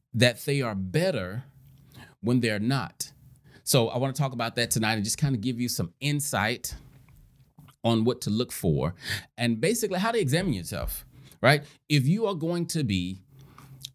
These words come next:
good at marriage, if you're going to be a good husband, you have to become, um, a self-examiner.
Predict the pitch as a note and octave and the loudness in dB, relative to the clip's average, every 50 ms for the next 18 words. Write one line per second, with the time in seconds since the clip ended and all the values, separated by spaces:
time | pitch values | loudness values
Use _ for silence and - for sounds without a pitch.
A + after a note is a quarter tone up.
0 | - - F#2 - C3 D3 D#3+ D#3+ D#3+ D#3 D#3 _ - A#2+ B2+ A#2 - A#2+ A#2 A2+ | -8 -8 -4 0 0 2 2 0 -2 -4 -8 _ -2 0 0 0 0 -2 -2 0
1 | A#2+ B2 G#2+ E2 D2 C#2+ F#2+ A#2+ - - - - - - - - - - - - | -2 -2 -2 -4 -2 -2 -2 -2 0 -2 -2 -2 -4 -8 -16 -20 -20 -20 -20 -20
2 | - - - - _ - A#2+ A2 A2+ C#3+ D#3+ C3 D#3 E3+ E3 D#3+ E3 C#3 D3+ D3+ | -20 -20 -20 -16 _ -2 0 2 2 2 2 2 0 -2 -2 -2 -4 -4 -2 -4
3 | C3+ A#2 D3 D3+ C#3+ - - D#3+ D#3 C#3+ - E2 E2 D#2 F2 F#2+ G2 - - - | -4 -4 -4 -6 -6 -2 0 0 0 0 -2 -2 -2 -2 -2 -2 -4 -8 -16 -20
4 | - - - _ - B2+ C#3 C#3 - - - D#3+ F3 F3 F3 - D#3 C3 A#2+ C3 | -20 -20 -14 _ 0 0 0 0 -2 -2 -2 -2 0 -2 -2 -2 -2 0 0 0
5 | C3+ - - C#3 B2 A2+ A2+ G#2+ G2 - - - - - - _ - F#2 F2 F2 | 0 -2 -2 0 0 0 -2 -4 -6 -12 -16 -20 -20 -20 -18 _ -4 -2 0 0
6 | F2 E2+ E2 E2 E2+ - - - - - - - - _ - B2 A#2+ A2+ - - | 2 2 0 0 -2 -6 -10 -20 -20 -20 -20 -20 -4 _ 4 4 4 4 2 0
7 | - - D#3+ D#3 D3 - E3 B2+ G#2 B2 D3+ C#3 B2+ A2+ G#2 G#2+ - | 0 0 0 0 0 -2 -4 -4 -2 -2 -2 0 -2 -2 -2 -4 -6